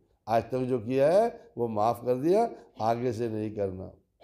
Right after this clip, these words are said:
ठीक है ना। तो शिवरात्रि का, शिव जयंती तो हो गई, शिव का जन्म। शिवरात्रि का अर्थ क्या है?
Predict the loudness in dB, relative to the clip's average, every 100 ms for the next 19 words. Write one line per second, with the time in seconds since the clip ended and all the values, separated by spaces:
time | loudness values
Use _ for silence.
0 | -20 -20 -20 -20 _ _ _ _ _ -10
1 | -2 0 0 -4 -18 _ -12 -6 0 2
2 | 2 -2 -4 0 0 -2 -14 -10 -6 0
3 | 0 0 -2 2 2 2 0 -2 0 0
4 | 0 -2 -4 -10 -20 _ _ _ _ _
5 | _ -20 -20 _ _ _ -20 _ _ _
6 | _ _ _ _ -16 -2 2 2 4 6
7 | 4 2 -4 -4 -2 -2 0 0 0 0
8 | 2 4 4 4 0 -6